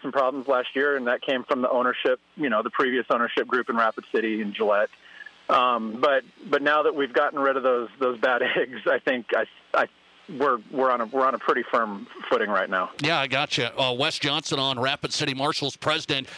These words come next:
Speaker 2: co-owner, as the season gets ready to go. Um, I know you're on the road this week, and, and we'll talk to Coach next week and the whole thing, but home opener,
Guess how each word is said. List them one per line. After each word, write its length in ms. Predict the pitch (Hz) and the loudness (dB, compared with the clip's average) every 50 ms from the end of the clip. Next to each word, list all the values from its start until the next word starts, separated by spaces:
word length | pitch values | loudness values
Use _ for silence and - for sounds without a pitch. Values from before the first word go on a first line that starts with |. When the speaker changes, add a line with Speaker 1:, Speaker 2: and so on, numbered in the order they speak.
| - - | -10 -6
Speaker 2:
co-owner, 560 | - 156 156 151 147 151 165 165 151 143 143 - - - - - | -2 -2 0 0 0 0 0 0 0 -2 -4 -4 -8 -10 -6 -2
as 180 | 120 135 127 - | -2 -2 -2 -2
the 120 | 135 123 | -4 -4
season 440 | - - 156 156 160 - 170 147 143 | -2 -2 -2 -2 -2 -2 -4 -4 -2
gets 280 | 127 143 151 - - | -2 -2 -2 -2 -2
ready 260 | 143 147 151 160 156 143 | 0 0 0 0 0 -2
to 100 | 139 127 | -4 -4
go. 420 | 110 151 151 156 170 185 185 - _ - - - - - | -2 -2 0 0 2 0 0 -2 _ -14 -20 -12 -6 -2
Um, 260 | 139 143 143 143 135 | -2 0 0 -2 -2
I 80 | - - | -2 0
know 160 | - 190 226 | 0 0 0
you're 180 | 233 208 202 202 | 0 0 0 0
on 140 | 208 208 | 0 -2
the 60 | 202 180 | -2 0
road 260 | 190 196 202 190 170 | 0 0 0 0 -2
this 220 | 185 175 - - | -4 -4 -4 -4
week, 320 | 147 151 151 165 165 - 170 | -2 -2 -2 -2 -2 -2 -4
and, 160 | 156 139 127 - | -4 -4 -2 -2
and 220 | 139 139 139 135 | -2 -2 -2 -2
we'll 120 | 156 170 | -4 -4
talk 280 | - - 170 165 165 - | -2 -2 -2 -2 -2 -4
to 80 | - 135 | -6 -4
Coach 340 | - 165 151 156 156 - 147 | -2 -2 -2 -2 -2 -4 -4
next 260 | 151 151 - - 156 | -4 -2 -2 -4 -4
week 180 | 151 151 - 147 | -4 -4 -4 -2
and 80 | 131 | -2
the 60 | 135 | 0
whole 160 | 127 151 147 - | 0 0 -2 -2
thing, 320 | - 165 151 156 156 151 | -2 -2 -2 -2 -2 -2
but 120 | 143 127 - - - - - | -2 -4 -4 -8 -20 -10 -4
home 260 | - 175 190 190 180 | -2 0 0 0 0
opener, 460 | 180 190 196 - 196 202 196 196 - | 0 0 0 0 0 0 0 0 -2